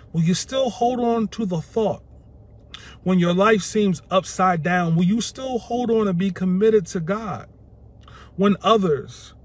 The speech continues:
are not being committed to you? I'm telling you that God keeps on doing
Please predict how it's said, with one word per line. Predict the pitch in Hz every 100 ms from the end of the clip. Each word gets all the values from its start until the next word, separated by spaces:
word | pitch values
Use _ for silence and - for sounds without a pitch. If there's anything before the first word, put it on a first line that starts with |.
| -
are | 160
not | 170 175 139
being | 175 160
committed | 156 165 165 160 135
to | 165
you? | 139 117 - - - - - - - - - -
I'm | 196
telling | 185 247 254
you | 220
that | 185 151
God | 185 196 196 -
keeps | - 208 185 - -
on | 165 180 185 180 170 - 143 143
doing | 175 175 175 175